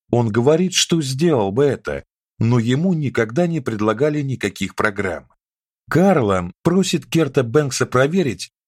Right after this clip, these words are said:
правду ли говорит заключённый, в чём лично он сомневается. Конечно, он знает, что в нашем эксперименте нет таких программ.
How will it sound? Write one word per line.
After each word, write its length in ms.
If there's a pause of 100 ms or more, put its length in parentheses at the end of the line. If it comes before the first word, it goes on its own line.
(100)
правду 460
ли 120
говорит 420
заключённый, 840 (400)
в 100
чём 260
лично 340
он 160
сомневается. 920 (680)
Конечно, 500
он 120
знает, 440
что 260
в 60
нашем 340
эксперименте 920 (180)
нет 400
таких 320
программ. 500